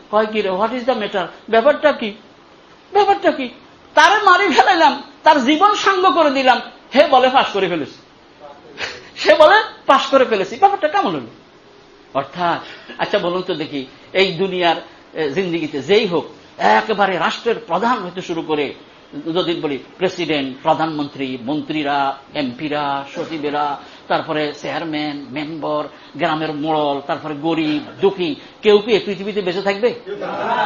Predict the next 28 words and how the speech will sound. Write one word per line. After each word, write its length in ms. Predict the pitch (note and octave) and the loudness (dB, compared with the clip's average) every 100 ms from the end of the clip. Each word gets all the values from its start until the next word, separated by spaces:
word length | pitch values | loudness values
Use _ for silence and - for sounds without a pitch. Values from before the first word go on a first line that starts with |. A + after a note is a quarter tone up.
| - - | -4 0
হয় 200 | G3+ B3 - | 2 2 2
এমনে 240 | B3 A#3 | 0 0
মরবে, 280 | A#3 A3+ A3 | 4 2 4
নইলে 220 | A3 A#3 | 2 2
হেমনে 260 | G#3+ G#3+ A3+ | 2 -2 -2
মরবে, 280 | G#3+ D#3+ C3+ | -2 -2 -2
বুঝছেন 320 | A#3+ D4 A#3+ | -2 0 -2
তো? 120 | C#3+ - | -2 0
এমনে 280 | C4 A#3+ C4 | 0 4 4
বা 100 | D#4+ | 4
হেমনে, 340 | A#3+ G#3+ F3 | 4 2 0
দুইটার 260 | A#3 D4 G#3 | 2 4 4
একটা। 280 | - - - - E3+ - A3 - F3 E3+ - F3+ - - | 2 -2 -2 -8 -16 -16 -18 -18 -20 -20 -16 -14 -14 -14
মরণ 320 | - D4 F#4 F4+ | 0 4 4 4
তো 100 | F4+ | 4
হবে। 520 | F#4+ A#4+ F4+ G3+ - - - - - - - - - | 6 6 4 2 -4 -20 -20 -20 -20 -20 -20 -12 -6
কিন্তু 560 | F#3 F3 F#3+ F3 D#3+ | -4 -4 -2 -2 -2
যাদের 300 | B2+ D3+ F3+ F3 - F#3+ | -6 -6 -6 -10 -12 -14
মৃত্যু 320 | - - F3+ - - - - - - - | -12 -6 -6 -6 -16 -20 -20 -20 -20 -12
এভাবে 400 | F3 F3 F3+ F3 | -4 -2 0 -2
হয়েছে, 560 | E3+ D3+ D#3+ D#3 D#3+ C#3+ - - - - - - B2 | -2 -2 -4 -4 -8 -10 -14 -20 -20 -20 -20 -18 -8
জীবনের 560 | D#3 D#3+ D#3 D#3 D#3 | -4 -2 -2 -4 -4
জন্য 220 | D#3 D#3 | -6 -6
নয়, 220 | D3+ C#3+ C3 | -4 -4 -2
একেবারে 520 | G3 G#3+ G#3+ F#3+ F#3 | 0 0 -2 -2 0
অনন্তকালের 760 | F3+ C4+ C#4+ G#3+ F#3+ E3 D3+ | 0 -2 -2 -2 -2 -2 -2
জন্য 260 | D3+ D3+ C#3+ | -4 -6 -8
সুখ 200 | - E3+ | -10 -10